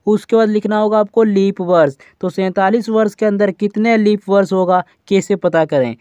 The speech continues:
देखिए, सैंतालीस में आपको क्या करना होगा, चार से भाग देना होगा। जो आपका भागफल आएगा वही लीप वर्ष कहलाता है। तो सैंतालीस में हम चार से भाग देंगे तो कितना भागफल आएगा? ग्यारह भागफल आएगा। उसके बाद आपको लिखना होगा शताब्दी का कोड।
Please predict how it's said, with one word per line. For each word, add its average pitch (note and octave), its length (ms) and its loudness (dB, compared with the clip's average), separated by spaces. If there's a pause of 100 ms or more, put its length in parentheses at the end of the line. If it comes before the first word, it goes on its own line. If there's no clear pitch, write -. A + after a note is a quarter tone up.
(240)
देखिए, G3+ 240 0
सैंतालीस G3+ 560 -2
में A3 80 -2
आपको G#3 200 -4
क्या G#3 180 0
करना G#3 240 -2
होगा, G#3+ 180 0
चार F#3 360 0
से G3+ 180 -2
भाग E3+ 260 -2
देना E3 240 -2
होगा। D3 240 0 (240)
जो F3 180 0
आपका F#3+ 320 0
भागफल F3 460 -4
आएगा G3+ 220 -2
वही F3+ 220 0
लीप E3+ 280 -6
वर्ष D3+ 160 -2
कहलाता C#3+ 420 -2
है। A#2 160 -4 (340)
तो G3+ 300 0
सैंतालीस F#3+ 580 0
में G#3+ 100 0
हम G#3 100 -2
चार G3 260 0
से A3 160 -2
भाग G3+ 240 0
देंगे G3+ 260 -2
तो G3+ 140 -4
कितना G3+ 320 -4
भागफल G3+ 380 -2
आएगा? F#3+ 320 2 (280)
ग्यारह E3 460 0
भागफल D#3 380 -2
आएगा। C#3 260 -2 (340)
उसके G3+ 280 -2
बाद G#3+ 200 2
आपको G#3 240 0
लिखना G#3+ 280 -2
होगा G#3+ 180 0
शताब्दी F#3 580 -2
का F3+ 140 0
कोड। E3+ 300 -2